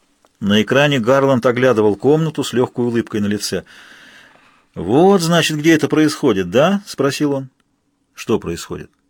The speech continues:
«Ну, вы сами знаете», — с напускной скромностью улыбнулся сынок богатого папаши. «Где вы раскалываете плохих парней, и они признаются вам во всех грехах». «Иногда», —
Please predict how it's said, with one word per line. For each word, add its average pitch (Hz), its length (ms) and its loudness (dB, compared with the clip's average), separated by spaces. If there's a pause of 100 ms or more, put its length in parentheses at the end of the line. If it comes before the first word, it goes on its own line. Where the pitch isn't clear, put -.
(960)
«Ну, 247 240 -2
вы 87 120 -6
сами 180 340 -6
знаете», — 165 580 -8
с - 60 -10
напускной 117 460 -4
скромностью 117 580 -2
улыбнулся 107 460 -4
сынок 110 320 -2
богатого 104 400 -2
папаши. 101 500 -6 (640)
«Где 120 260 0
вы 165 100 2
раскалываете 117 760 0
плохих 131 400 -4
парней, 170 640 0 (560)
и 101 80 -2
они 143 240 2
признаются 175 720 0
вам 151 180 -2
во 143 100 2
всех 151 260 -2
грехах». 135 480 -6 (880)
«Иногда», — 87 640 -4